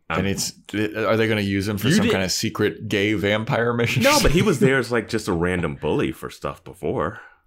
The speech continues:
Speaker 1: That's true, but
Speaker 2: Like,
Speaker 1: now
Speaker 2: he's
Speaker 1: he doesn't need to be there for, to do that.
Speaker 2: But now you can just have him at something. He's definitely,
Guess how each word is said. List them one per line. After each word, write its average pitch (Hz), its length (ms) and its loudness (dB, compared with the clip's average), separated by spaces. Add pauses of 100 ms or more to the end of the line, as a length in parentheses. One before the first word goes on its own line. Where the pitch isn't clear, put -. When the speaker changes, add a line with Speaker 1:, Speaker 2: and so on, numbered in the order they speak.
(240)
Speaker 1:
That's 120 260 -4
true, 107 400 2
but 95 220 0
Speaker 2:
Like, 110 100 4
Speaker 1:
now 120 120 4
Speaker 2:
he's 120 100 2
Speaker 1:
he 113 60 -2
doesn't 107 520 -2
need 110 320 -2
to 110 60 -2
be 101 180 0
there 95 240 -2
for, - 200 -12
to - 180 -2
do 117 380 0
that. - 340 -4 (560)
Speaker 2:
But 123 100 0
now 127 140 -2
you 127 120 -2
can 107 120 -4
just 92 160 -8
have 90 260 -4
him 90 140 -4
at - 200 -6
something. - 420 -14
He's 110 220 -2
definitely, 139 540 -2